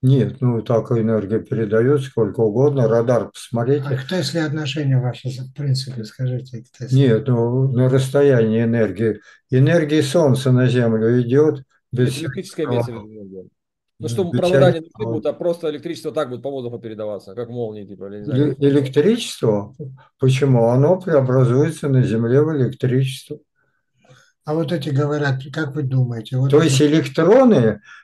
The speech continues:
Speaker 1: как в проводах, вы не можете передавать. Вы передаёте в виде световых квантов,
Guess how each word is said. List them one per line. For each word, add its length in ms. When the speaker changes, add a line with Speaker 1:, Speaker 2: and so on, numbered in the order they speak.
Speaker 1:
как 240
в 160
проводах, 800
вы 220
не 140
можете 540
передавать. 720
Вы 140
передаёте 760
в 60
виде 380
световых 720
квантов, 640